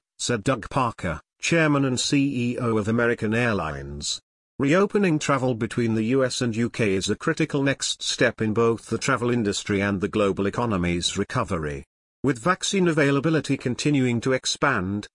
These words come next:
we know that our business and leisure customers are increasingly eager to cross the Atlantic, and we know that when they do, it will provide a major boost to the economies in the U S,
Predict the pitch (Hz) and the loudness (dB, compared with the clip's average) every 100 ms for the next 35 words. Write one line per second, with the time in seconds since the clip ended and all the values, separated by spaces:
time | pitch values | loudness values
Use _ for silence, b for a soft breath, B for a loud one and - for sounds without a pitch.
0 | - 131 139 156 180 147 143 135 120 151 | -4 0 4 4 2 0 2 2 2 0
1 | - 147 - 135 120 147 131 131 - 127 | 2 0 0 0 2 0 0 -2 -2 -4
2 | - 117 117 120 120 123 - 165 156 131 | -2 -2 0 0 0 -2 0 0 0 0
3 | 127 131 135 110 117 127 - 135 - 123 | 2 4 2 2 -2 -2 -2 -2 0 0
4 | 120 131 123 107 87 76 - _ - 139 | 0 0 0 0 -2 -8 -10 _ -2 0
5 | 127 135 143 135 135 131 127 123 120 127 | 2 4 4 2 0 0 2 2 2 2
6 | 147 76 - _ - - 151 - 156 156 | 0 0 -6 _ -6 0 -2 0 0 2
7 | 156 156 156 151 147 131 113 131 123 - | 0 2 2 2 2 0 0 0 0 -2
8 | - - 107 117 110 - 123 110 101 110 | -8 -8 -2 0 0 0 0 2 0 0
9 | 107 104 117 120 110 - - | 0 0 2 2 0 -2 -6